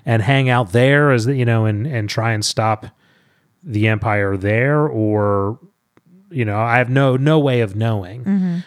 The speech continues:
Speaker 1: But that was where I sort of speculated that his prophes-, his prophecy was really about Moonspawn.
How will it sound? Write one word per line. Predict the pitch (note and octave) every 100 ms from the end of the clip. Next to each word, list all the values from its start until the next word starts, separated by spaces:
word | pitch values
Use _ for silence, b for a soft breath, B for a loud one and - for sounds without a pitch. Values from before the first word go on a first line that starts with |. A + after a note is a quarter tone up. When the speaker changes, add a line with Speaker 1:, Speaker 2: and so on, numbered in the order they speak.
| B -
Speaker 1:
But | A2+ G#2+
that | B2+ B2+
was | A2+
where | G#2+ G#2
I | G#2+ G#2+
sort | G#2+ G2
of | F#2+
speculated | - G#2+ G2 A2 G2 F#2+ F#2 F2+ - b b b b
that | G#2+ G2
his | G#2+ G2
prophes-, | - A2 G#2+ G#2 - - - -
his | G#2 G#2+ F#2+ - _ -
prophecy | D#3 E3+ D3 G#2+ A2 G2+ G2 - b b b -
was | A2 F#2
really | G2+ B2 A2 G2+ G2 G2 - _ _ _ _ -
about | G#2 F#2+ F#2+ F#2+
Moonspawn. | F#2+ F2+ - C2